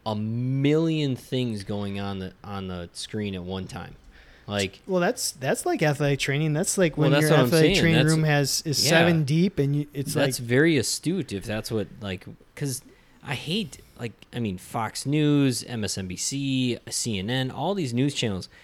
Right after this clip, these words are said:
Speaker 1: I feel like the actual, like, square that has, like, the live news going on, it keeps getting smaller and smaller and smaller 'cause there's, like, there's things on the left side, there's things on the right side, there's things going on the bottom, like,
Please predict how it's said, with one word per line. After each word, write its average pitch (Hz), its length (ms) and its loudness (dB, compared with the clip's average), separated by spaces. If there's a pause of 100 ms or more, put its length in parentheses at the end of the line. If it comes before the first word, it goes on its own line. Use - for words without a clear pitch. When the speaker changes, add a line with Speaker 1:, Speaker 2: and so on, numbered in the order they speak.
(240)
Speaker 1:
I 135 80 -4
feel 214 260 -2
like 190 300 0 (720)
the 123 180 -4
actual, 143 640 0
like, 92 280 -4 (1040)
square 131 1040 0
that 113 160 0
has, 113 280 -2
like, 107 200 -4
the 98 100 -4
live 101 400 -4
news 113 300 -2
going 143 320 -4
on, 156 220 -4
it 92 140 -10
keeps - 240 -8
getting 110 240 -4
smaller 110 420 -6
and 98 100 -8
smaller 117 340 -6
and 92 100 -6
smaller 127 460 -6
'cause 113 200 -4
there's, 107 180 -2
like, 95 240 -4 (580)
there's 104 200 -6
things 127 280 -2
on 117 100 -2
the 92 80 -4
left 98 280 -4
side, 123 400 -4
there's 92 160 -8
things 110 160 -8
on 95 80 -6
the 87 100 -8
right 110 280 -6
side, 117 200 -4
there's 92 200 -8
things 113 280 -6
going 107 200 -4
on 92 60 -4
the 87 80 -6
bottom, 113 500 -6
like, 107 160 -4